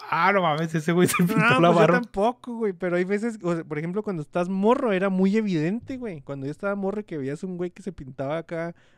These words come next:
Speaker 2: güey, traías todo acá como si fuera marcador, güey.
Speaker 1: Ajá.
Speaker 2: Eh, sí, sí es, aunque no quisieras ponerle atención a la gente, dices, ah, no mames, ese güey se pintó con marcador la barba.
Speaker 1: Pero, pues, también consideras que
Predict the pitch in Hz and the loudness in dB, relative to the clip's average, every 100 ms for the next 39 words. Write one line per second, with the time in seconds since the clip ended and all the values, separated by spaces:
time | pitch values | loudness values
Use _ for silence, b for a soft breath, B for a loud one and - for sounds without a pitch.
0 | - 165 170 151 139 143 160 - 165 165 | -6 -6 -4 -6 -6 -6 -10 -8 -8 -8
1 | 170 156 175 156 135 143 165 175 156 - | -12 -14 -14 -14 -12 -12 -12 -14 -14 -16
2 | 117 123 165 226 214 160 _ _ _ _ | -14 -8 -6 -6 -12 -14 _ _ _ _
3 | _ _ _ _ 101 95 113 135 156 _ | _ _ _ _ -14 -10 -10 -10 -12 _
4 | _ _ _ _ _ 131 127 131 123 117 | _ _ _ _ _ -12 -10 -8 -10 -10
5 | 135 135 - _ _ - 135 139 - 143 | -8 -8 -12 _ _ -10 -6 -6 -2 0
6 | 147 151 208 185 185 196 - 151 139 180 | 0 0 -2 0 2 0 -2 -2 -2 -2
7 | 151 139 160 180 156 180 170 170 160 151 | -4 -4 -2 -2 -2 -4 -4 -8 -8 -8
8 | 156 196 185 185 196 190 175 185 180 185 | -6 -4 -2 -2 0 0 -2 -4 -6 -4
9 | 208 196 151 147 - 160 175 180 165 147 | -6 -6 -8 -8 -10 -10 -10 -10 -8 -10
10 | - 135 151 170 151 143 143 135 _ _ | -12 -10 -8 -6 -6 -8 -12 -16 _ _
11 | _ _ _ _ _ _ _ _ - 110 | _ _ _ _ _ _ _ _ -8 -6
12 | 101 107 - 107 107 131 127 127 117 117 | -8 -10 -8 -8 -4 -4 -2 0 0 2
13 | 131 - 123 113 107 | 0 -2 -2 -2 -6